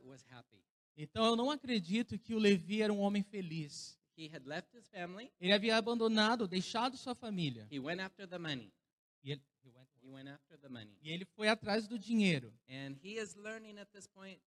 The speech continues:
Speaker 1: exactly what you and I learned, that money does not satisfy us.
Speaker 2: E ele estava aprendendo aquilo que eu e você já temos aprendido, que o dinheiro, ele não é capaz de nos satisfazer.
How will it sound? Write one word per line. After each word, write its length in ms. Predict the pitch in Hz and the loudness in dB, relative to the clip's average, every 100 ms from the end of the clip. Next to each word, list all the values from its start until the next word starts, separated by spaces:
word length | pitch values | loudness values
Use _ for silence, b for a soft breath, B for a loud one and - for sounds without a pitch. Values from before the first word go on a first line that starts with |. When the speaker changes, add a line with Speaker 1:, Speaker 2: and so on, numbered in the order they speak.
| 156 | _
Speaker 1:
exactly 500 | 131 160 170 _ 185 | -18 -14 -14 _ -16
what 280 | 170 151 180 | -16 -16 -12
you 140 | 175 | -12
and 200 | 156 143 | -10 -10
I 200 | 143 156 147 | -10 -10 -10
learned, 320 | 135 127 127 _ _ _ | -10 -10 -12 _ _ _
that 140 | 123 131 | -18 -8
money 520 | 127 147 170 185 185 131 | -6 -6 -6 -12 -14 -14
does 180 | 123 135 | -16 -12
not 240 | 139 - | -14 -14
satisfy 680 | - 131 123 131 _ 113 104 | -16 -14 -14 -18 _ -20 -20
us. 320 | 92 _ - _ | -20 _ -20 _
Speaker 2:
E 220 | 180 196 | 2 6
ele 140 | 214 240 | 6 2
estava 420 | - 233 214 233 | -6 -6 0 -2
aprendendo 920 | 240 247 240 214 190 233 294 247 196 | -2 -2 0 2 4 4 4 4 6
aquilo 380 | 190 190 254 254 | 6 4 0 -6
que 140 | 254 | 2
eu 100 | 247 | 4
e 60 | 262 | 4
você 340 | 226 220 240 | 0 -2 -2
já 300 | 214 226 202 | 0 0 -2
temos 340 | - 220 233 208 | -4 -4 -2 -2
aprendido, 800 | 202 202 214 170 220 226 170 | -4 0 2 4 4 4 4
que 140 | 160 214 | 0 0
o 40 | |
dinheiro, 400 | 208 214 208 214 | 0 2 0 2
ele 160 | 220 220 | 2 4
não 160 | 220 254 | 2 2
é 80 | |
capaz 460 | 262 226 - 202 202 | -2 -8 -8 -6 -6
de 80 | 196 | -6
nos 160 | 202 | -10
satisfazer. 1000 | - 208 214 - - 214 196 165 151 123 | -10 -10 -10 -16 -16 -14 -12 -10 -10 -10